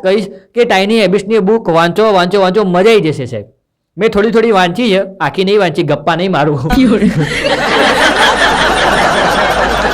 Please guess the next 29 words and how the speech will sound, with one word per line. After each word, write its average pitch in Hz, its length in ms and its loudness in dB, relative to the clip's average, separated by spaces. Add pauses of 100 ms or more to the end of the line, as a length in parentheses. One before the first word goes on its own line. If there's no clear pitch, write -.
થોડી 277 160 4
થોડી 269 240 2
વાંચી 185 300 0
છે - 40 -2
સાહેબ. 330 1400 -4
હું 208 180 2
તો 269 60 0
કહું 269 180 2
છું, 277 120 0
જેને 220 260 2
લોકોને 208 420 0
કંઈ 214 180 0
ધ્યાન 151 360 -2
ના 165 100 0
લાગતું 135 440 -2
હોય, 131 200 0
કંઈ 185 160 0
મન 165 320 -2
ના 151 140 0
લાગતું 139 380 -2
હોય, 151 100 0
મૂડ 175 300 0
ના 160 140 -2
રહેતો 147 220 0
હોય, 202 80 2
તો 262 100 2
પુસ્તકો 190 720 -2
વાંચો 139 300 -2
સાહેબ. 117 260 -10